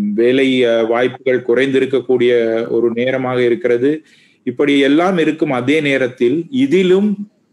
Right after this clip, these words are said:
வெற்றி பெற்று கொண்டிருக்கக்கூடிய பலரும் இன்னும் இருக்கத்தான் செய்கிறார்கள். அப்ப அதுக்கு மிக முக்கியமானது என்ன? அவர்களுடைய அந்த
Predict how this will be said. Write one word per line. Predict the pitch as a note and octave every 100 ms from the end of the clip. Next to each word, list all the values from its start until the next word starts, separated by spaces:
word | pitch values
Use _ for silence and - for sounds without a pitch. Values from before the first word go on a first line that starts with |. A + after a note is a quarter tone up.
| _
வெற்றி | - C#3+ F#3
பெற்று | F3+ E3+ D#3
கொண்டிருக்கக்கூடிய | D3+ C#3+ C#3 C#3 C#3 C#3 C3+ C3 A#2+
பலரும் | A#2 A2+ B2+ D#3+ D3+
இன்னும் | B2 C3 D3
இருக்கத்தான் | A2+ A2 A2+ B2 B2
செய்கிறார்கள். | A#2+ A2 G#2+ F#2+ F#2+ G2+ _
அப்ப | A2 A#2
அதுக்கு | A#2+ C3 C3 A2+ B2 - _ _ _ _ _
மிக | B2 F#3+
முக்கியமானது | F3+ - E3+ D#3 C#3 B2
என்ன? | A#2+ A#2 A#2 A#2 _ _ _ _ -
அவர்களுடைய | B2 C3 B2+ B2+ C3+
அந்த | A#2+ C#3 E3+